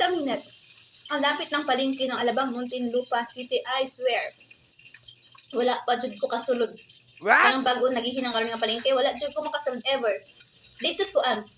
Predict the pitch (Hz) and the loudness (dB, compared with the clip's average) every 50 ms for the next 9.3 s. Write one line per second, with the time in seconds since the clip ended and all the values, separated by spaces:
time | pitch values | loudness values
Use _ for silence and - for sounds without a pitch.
0 | _ - _ - - - 269 269 277 277 254 254 240 254 - 226 233 240 220 214 | _ -20 _ -12 -4 -2 0 0 0 2 4 2 2 2 2 0 0 0 0 0
1 | 185 214 220 226 233 220 220 226 226 220 214 - - 233 247 240 240 240 240 240 | 0 0 0 0 -2 -2 -2 -2 -2 -2 -2 -2 -2 -4 -2 -2 -4 -2 -2 -2
2 | 233 233 233 233 233 220 226 220 214 214 220 220 214 226 214 - 240 233 233 220 | -2 -2 -2 -2 -2 -4 -2 -2 -2 -2 -4 -4 -6 -4 -4 -4 -4 -6 -6 -8
3 | 214 208 214 202 202 - - - - - - - _ _ - - 302 285 269 294 | -6 -6 -6 -8 -10 -10 -20 -20 -20 -20 -20 -20 _ _ 2 4 4 2 2 2
4 | - 269 269 294 302 302 311 294 247 262 254 254 240 226 233 214 202 226 220 214 | 0 0 0 0 -2 -2 -4 -2 0 0 0 0 0 -4 -2 -2 -2 -4 -4 -6
5 | - - - 220 214 208 - 226 240 240 208 240 233 - 226 220 220 214 214 214 | -10 -8 -6 -6 -6 0 0 0 0 0 0 0 0 0 0 -2 -2 -2 -2 0
6 | 214 247 240 294 240 247 226 262 269 285 285 302 247 240 311 294 247 240 240 247 | 0 0 -2 -2 -2 -2 0 2 2 2 2 2 0 0 -2 0 0 2 2 2
7 | 247 226 233 233 220 247 254 262 226 214 214 - - _ _ - - - - _ | 2 2 -2 0 0 -2 -2 -2 -4 -6 -8 -10 -14 _ _ -20 -20 -20 -20 _
8 | _ _ 277 240 226 226 220 269 262 - - 208 214 - - 233 233 214 208 214 | _ _ -2 -2 -2 0 0 -2 -2 -2 -4 -6 -6 -6 -4 -4 -2 -2 -2 -2
9 | 214 208 208 202 202 202 | -2 -4 -6 -4 -6 -6